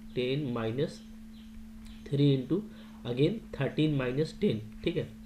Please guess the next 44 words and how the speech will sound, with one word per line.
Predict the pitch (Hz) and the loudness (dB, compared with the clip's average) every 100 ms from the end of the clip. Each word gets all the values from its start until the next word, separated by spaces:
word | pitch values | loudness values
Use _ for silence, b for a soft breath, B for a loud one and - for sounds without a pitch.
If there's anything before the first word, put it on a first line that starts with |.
| B B B - | B B B -6
तो | 139 | 2
ये | 147 | 6
हो | 147 | 8
जाएगा | 143 139 127 | 6 4 0
आपका | - 160 208 - | 0 -4 -4 -6
one | 113 131 139 | -2 2 2
is | 127 127 | 2 0
equal | 127 120 120 113 | 0 2 2 0
to, | 202 220 - B B B B - | -2 -2 -14 B B B B -4
अ, | |
हम | 120 123 131 | -2 0 0
लोग | 131 131 | 0 2
देख | 135 135 | 2 2
रहे | 139 | 4
हैं | 147 143 | 4 4
कि | 196 - - - | -2 -4 -14 -6
ten | - 139 147 | 4 6 6
into | 139 139 156 | 4 4 4
four | 147 - 147 | 0 6 6
आ | 120 131 | 6 2
जा | 127 | 2
रहा | 120 | 0
है | 120 185 | 0 -2
और | - 127 | -2 -2
minus | 120 123 165 - | 0 2 0 -2
three | - 131 131 123 | -4 -2 0 -2
into | 123 208 285 - - - - - - - - - - | 0 0 0 -6 -14 -16 -16 -16 -14 -14 -14 -12 2
थर्टीन | 170 185 151 | 4 6 8
आ | 123 | 6
जाता | 110 107 | 4 -2
है, | 107 - - | -6 -8 -4
ठीक | 196 190 | -2 0
है। | 117 - B B B - | -4 -8 B B B -2
चलिए | 127 113 | 0 2
आगे | 113 139 | 4 4
बढ़ेंगे, | 156 156 151 170 - - - - - - - - - - - | 6 6 4 2 -6 -14 -14 -14 -14 -14 -14 -14 -14 -4 4
तो | 135 | 4
हम | 120 139 | 6 6
लोग | 143 143 | 6 6
फिर, | 151 143 | 4 4
अ, | - - 107 - | 2 -4 -4 4
और | 139 | 8
ऊपर | 143 151 | 8 6
चलेंगे, | 151 156 151 151 | 4 2 0 -2